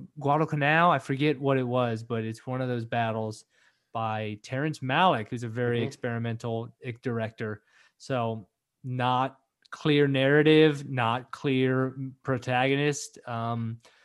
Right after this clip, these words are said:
Speaker 1: things I've read is that it's a little more accurate to war in the sense that there's not a clear narrative. <laughs> There, there's not a clear protagonist. Uh, so it strikes a little more of a realistic vibe versus the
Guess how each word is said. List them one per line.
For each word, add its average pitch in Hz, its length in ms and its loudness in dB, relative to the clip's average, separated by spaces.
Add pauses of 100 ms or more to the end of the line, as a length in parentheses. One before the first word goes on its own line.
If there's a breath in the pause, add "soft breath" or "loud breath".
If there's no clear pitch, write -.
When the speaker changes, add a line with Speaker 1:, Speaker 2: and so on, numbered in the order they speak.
(1080 soft breath)
Speaker 1:
things 147 280 0
I've 131 240 4
read 135 280 4
is 120 160 -2
that 127 180 0
it's 123 160 -6
a 139 60 0
little 123 280 0
more 123 460 2
accurate 123 480 0
to 131 80 -4
war 127 320 0
in 131 80 -2
the 120 80 -4
sense 123 320 -6
that 127 220 -4
there's 131 200 -2
not 131 280 4
a 135 40 6
clear 135 300 2
narrative. 139 640 2
<laughs> - 40 -14
There, 147 260 0
there's 147 280 2
not 127 280 2
a 143 60 2
clear 139 340 2
protagonist. 135 960 0
Uh, 127 240 -4
so 120 420 -2 (380 loud breath)
it 120 160 -12
strikes 127 380 -6
a 135 40 -6
little 120 240 -4
more 113 300 -4
of 107 80 -6
a 110 80 -6
realistic 107 640 -8
vibe 101 360 -8
versus 101 440 -12
the 110 100 -8